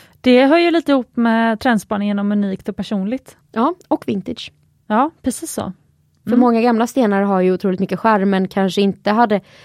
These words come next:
Speaker 2: klassats, liksom värderats så högt med den här moderna måttstocken.
Speaker 1: Sen vill jag också ge en shoutout till, eh, några kollegor i branschen som jag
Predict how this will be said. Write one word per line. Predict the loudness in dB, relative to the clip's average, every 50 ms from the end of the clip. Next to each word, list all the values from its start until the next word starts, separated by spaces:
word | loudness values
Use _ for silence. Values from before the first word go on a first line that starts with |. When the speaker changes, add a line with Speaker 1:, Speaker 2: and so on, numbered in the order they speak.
| -20 _ _ _
Speaker 2:
klassats, | -4 -2 -2 -2 -2 -4 -4 -4 -4 -10 -18 -12 -6
liksom | -6 -4 -2 -2 0 0
värderats | 2 2 2 2 2 0 0 -4 -6
så | -10 -8
högt | -6 -8 -8 -10 -18 _ -20 -20 _ _ _
med | -4 -2 -2 -2 -2 -2
den | -4
här | -4 -4 -6 -6
moderna | -6 -4 -2 0 0 0 0 2 2
måttstocken. | 2 0 0 -4 -12 -16 -16 -14 -18 -18 -18 _ _ _ _ _ -20 -20 -20 -20 -20 _ _ _
Speaker 1:
Sen | -2 0 0 2 2
vill | 0 0 2
jag | 2 2 2 2 2 2 2 2 2 0 0
också | -2 -6 -4 -4 -2
ge | -2
en | -2 0
shoutout | 0 0 0 0 -2 -4 -4
till, | -4 -4 -4 -2
eh, | -2 -2 -2
några | -4 -4 -4
kollegor | -2 -2 -2 -2 -2 -2 -4 -6
i | -4
branschen | -2 -2 -2 -2 -2 -4 -4 -4 -2 -2 -2
som | -2 -4 -4 -4 -4 -4 -6
jag | -6 -8